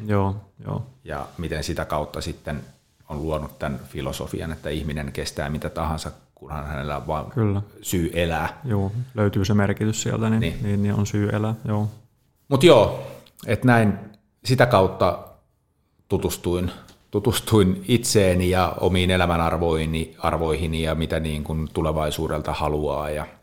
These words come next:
Speaker 2: ja löysin tavallaan itseni uudestaan. Et
Speaker 1: Joo.
Speaker 2: se oli,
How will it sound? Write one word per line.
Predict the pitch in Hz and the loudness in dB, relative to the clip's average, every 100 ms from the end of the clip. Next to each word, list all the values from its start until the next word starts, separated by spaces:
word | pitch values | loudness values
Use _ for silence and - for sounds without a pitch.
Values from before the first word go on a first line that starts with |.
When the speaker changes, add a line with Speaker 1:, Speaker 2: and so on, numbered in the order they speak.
| _ | _
Speaker 2:
ja | - 73 - - _ _ _ | -14 -12 -12 -16 _ _ _
löysin | 98 95 87 87 78 | 0 2 2 0 -2
tavallaan | 87 85 80 80 80 | 0 0 0 -2 -2
itseni | - 90 - 82 82 | -4 -4 -4 -4 -2
uudestaan. | 85 87 98 - - 107 - - - - - | 0 0 -2 -4 -4 -4 -6 -12 -20 -20 -6
Et | 117 | 0
Speaker 1:
Joo. | 113 | 2
Speaker 2:
se | 92 | 2
oli, | 82 - | 2 -2